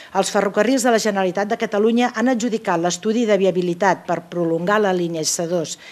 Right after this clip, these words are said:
entre Sabadell i Castellar del Vallès. No obstant, aquesta adjudicació no garanteix l'execució de la prolongació».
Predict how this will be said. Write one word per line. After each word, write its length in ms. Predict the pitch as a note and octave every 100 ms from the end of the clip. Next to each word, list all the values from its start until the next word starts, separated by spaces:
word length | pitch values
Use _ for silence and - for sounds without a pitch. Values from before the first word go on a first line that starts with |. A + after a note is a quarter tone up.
| -
entre 240 | F3+ F3 F3
Sabadell 400 | - E3+ F#3+ G3+
i 80 | D#3+
Castellar 380 | D3+ E3 F3
del 80 | F#3+
Vallès. 300 | G#3 F#3+ - - -
No 160 | A#3+ C#4
obstant, 560 | C#4 - A#3+ G3 A3+ - - -
aquesta 420 | G3+ G3 A3+ - F#3+
adjudicació 480 | G3+ A#3 B3+ B3
no 160 | A#3 A#3+
garanteix 640 | A#3 G#3 G#3+ A3 A3+ -
l'execució 720 | F#3+ F#3 E3+ F#3 F3+ - F#3+
de 100 | G3
la 80 | G3
prolongació». 640 | F#3 E3+ E3 D#3 - B2